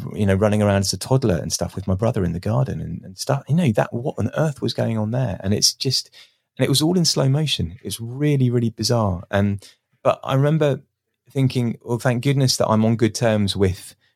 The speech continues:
with my family, with my parents, with my brother and my sister," um, because that's important. But also, you know, if you're kind to people, because you never know when you're gonna need to, um, call on them. You know, your friends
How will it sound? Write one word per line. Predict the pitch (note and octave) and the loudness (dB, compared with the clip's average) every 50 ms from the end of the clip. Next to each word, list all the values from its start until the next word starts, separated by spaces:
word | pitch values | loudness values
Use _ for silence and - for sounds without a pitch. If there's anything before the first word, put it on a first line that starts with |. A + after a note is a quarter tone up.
| _ _ _ _ _ | _ _ _ _ _
with | - G2 G2 - | -2 -2 0 2
my | F#2+ F#2+ F#2 | 2 0 2
family, | - F#2+ F2+ F2 F2 E2+ F2 | 0 0 -2 0 0 -2 -2
with | F2+ F#2 - | -2 -4 -2
my | F#2+ F2+ | -2 -2
parents, | F2 F2+ F2+ F2+ F2+ F2+ - | -2 -2 -2 -2 -2 -4 -4
with | - | -4
my | F2+ F2 | -6 -4
brother | F2 G2 F#2 F#2 | -2 -2 -2 -2
and | F2+ F2+ | -2 -2
my | F2+ F2+ | -2 -2
sister," | - F2 E2+ - - F2+ F2+ G2+ - _ _ _ _ _ _ _ | -2 -4 -4 -6 -6 -6 -6 -6 -8 _ _ _ _ _ _ _
um, | - F2+ F2 F2 F2+ F2+ F2 E2+ E2+ - - _ _ _ _ - | -2 0 0 2 0 0 0 -2 -4 -6 -8 _ _ _ _ -6
because | G2+ - G#2 G2 | -2 0 2 2
that's | C#3 - - - | 2 2 2 2
important. | - G2+ F#2 - E2+ D#2 - - E2 E2 F#2+ C#3 - - _ _ _ _ _ _ _ _ _ _ _ - - | 2 2 0 0 -2 -4 -4 -6 -6 -6 -6 -8 -10 -14 _ _ _ _ _ _ _ _ _ _ _ -16 -6
But | B2 G#2 A2+ | -2 0 2
also, | C3+ D#3 D#3 C#3+ - D3 | 2 2 2 2 2 2
you | G#2+ G2 - - - - - _ - A2 | 2 0 -2 -6 -10 -18 -12 _ 0 2
know, | G2+ F2 F2 - | 2 2 2 0
if | A#2+ A2+ A2+ | -4 -2 0
you're | C3 C3 C3 | 2 0 2
kind | - C3 C3+ C3+ C#3 C3 | 2 2 2 2 2 0
to | - | -2
people, | - - F2+ F2 - E2 D#2 D#2 | -2 -4 -4 -4 -4 -4 -6 -4
because | - G#2 G2 - G#2+ G#2+ | -4 -6 -6 -4 -2 0
you | C#3+ | 0
never | E3 F#3+ - G3 | 0 0 0 2
know | D#3+ D3 C#3+ C3+ | 2 2 4 4
when | A2+ A2 A2+ G#2+ | 4 2 2 2
you're | G#2+ G#2 G2+ | 2 0 0
gonna | G2+ G#2 G2+ G2 G2 F#2+ F#2+ - - - - _ _ _ _ _ | 0 0 0 0 0 -2 -4 -8 -14 -20 -20 _ _ _ _ _
need | G2+ G#2 A2+ A2 G#2+ - | 0 2 2 2 2 0
to, | - - - - G2+ F#2+ F#2 F2+ F2+ - - - _ _ _ _ _ _ - | -4 -4 0 2 4 4 4 2 0 -4 -8 -20 _ _ _ _ _ _ 2
um, | F#2 F2+ F2 F2 F2 F2+ F2+ - - _ _ _ _ _ _ _ _ _ _ _ _ _ _ _ _ | 4 4 4 4 2 0 -2 -4 -6 _ _ _ _ _ _ _ _ _ _ _ _ _ _ _ _
call | - - C3+ C#3 D#3 C#3+ A2 | -2 2 2 4 4 4 4
on | F#2 E2 | 2 2
them. | E2 D2+ D2+ D#2 D2 - - - | 0 -4 -4 -6 -10 -14 -8 -2
You | G#2 G#2+ | 0 2
know, | F2+ | 2
your | E2 E2+ G2+ A2+ A2 | 2 2 2 2 2
friends | G#2 - C#3 C#3 C3 G2+ F2 E2+ D#2+ - - | 2 2 2 2 2 2 0 0 -2 -2 -4